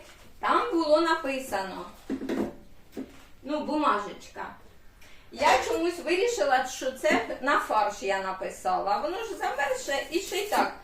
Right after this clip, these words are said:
Уже пізно ввечері було, полусонна. Думаю, е, дістану, в мене там є перець,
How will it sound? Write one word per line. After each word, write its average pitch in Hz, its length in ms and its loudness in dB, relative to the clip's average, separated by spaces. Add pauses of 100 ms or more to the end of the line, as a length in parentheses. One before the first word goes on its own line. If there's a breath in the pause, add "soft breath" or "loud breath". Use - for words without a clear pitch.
(760 loud breath)
Уже 294 240 0
пізно 330 440 2
ввечері 294 520 4
було, 240 480 -2 (2000 soft breath)
полусонна. 240 960 2 (2750 soft breath)
Думаю, 302 600 4
е, 277 280 2
дістану, 330 640 4
в 311 40 4
мене 302 360 4
там 294 280 4
є 294 140 0 (140)
перець, 262 580 4